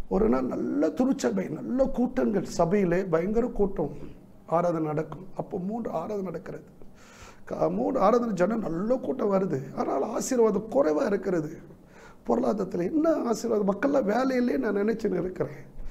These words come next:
அப்போ நல்ல கார்ல போன ஒரு மனுஷன் டக்குன்னு ஒரு ஆட்டோல போன நிலைமை வந்தது.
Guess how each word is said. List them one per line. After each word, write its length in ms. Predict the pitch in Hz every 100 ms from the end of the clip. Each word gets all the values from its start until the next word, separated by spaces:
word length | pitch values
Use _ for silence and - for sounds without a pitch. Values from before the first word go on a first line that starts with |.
| - - - -
அப்போ 240 | - -
நல்ல 220 | - 285 294
கார்ல 480 | - 285 330 302
போன 280 | 254 247 226
ஒரு 120 | 202
மனுஷன் 640 | 185 196 - 214 147 151 196 -
டக்குன்னு 380 | 170 - - 294
ஒரு 160 | 247
ஆட்டோல 480 | 196 233 247 262 233 220
போன 160 | 196
நிலைமை 360 | 185 165 190 190
வந்தது. 480 | 147 147 98 -